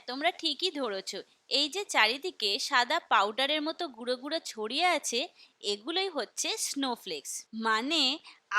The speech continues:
আজকে এই বছরের প্রথম স্নোফলটা হয়েই গেল। যদিও সকালবেলার দিকে আরও বেশি স্নো দেখা গেছিল, আর বেলা বাড়ার সাথে সাথে টেম্পারেচার যেহেতু বাড়তে শুরু করেছে, ওই যে বাড়ির চালগুলো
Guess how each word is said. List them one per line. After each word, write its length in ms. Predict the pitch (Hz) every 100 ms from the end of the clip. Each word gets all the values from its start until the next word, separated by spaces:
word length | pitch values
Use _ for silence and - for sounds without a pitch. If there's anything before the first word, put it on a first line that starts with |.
| 220
আজকে 360 | 220 269 370 294 302 - _ - 254
এই 80 | 285 339
বছরের 360 | 359 392 427 -
প্রথম 340 | 294 294 - 415 415
স্নোফলটা 680 | - 262 262 349 370 311 277 440 - -
হয়েই 320 | 285 254 226 190
গেল। 160 | 170 160 _ _ _ _ 233 220
যদিও 340 | 294 285 349 415 -
সকালবেলার 600 | 233 247 220 247 294 311
দিকে 240 | 349 - 233 - - 202
আরও 160 | 208 262 294
বেশি 220 | 339 359 -
স্নো 160 | 320 339 262
দেখা 220 | 208 - 285
গেছিল, 320 | 370 294 254 233 - _ -
আর 80 | 285 262
বেলা 280 | 254 226 247 254
বাড়ার 240 | 302 392 -
সাথে 240 | 247 226 311 349
সাথে 240 | 320 262 294 -
টেম্পারেচার 580 | 254 247 302 320 330 349 277
যেহেতু 300 | 330 349 370 254
বাড়তে 280 | - - 302 302
শুরু 160 | 349 370
করেছে, 320 | 370 285 - 262 - _ _ _ 269
ওই 80 | 330 311
যে 60 | 381 277
বাড়ির 300 | 247 277 349 -
চালগুলো 420 | 269 254 269 311